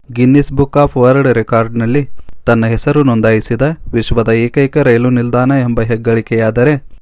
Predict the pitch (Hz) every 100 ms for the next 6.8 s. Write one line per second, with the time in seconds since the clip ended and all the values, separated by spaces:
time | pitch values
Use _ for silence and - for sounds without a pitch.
0 | 117 117 - 113 113 113 151 - - 120
1 | 120 117 110 120 147 127 - 120 120 113
2 | 110 110 113 107 113 113 117 123 135 135
3 | 139 120 120 131 127 127 127 147 117 113
4 | 117 - 123 - 113 113 113 113 110 -
5 | - 123 117 117 117 - 139 - 139 147
6 | 147 147 151 - 113 113 139 123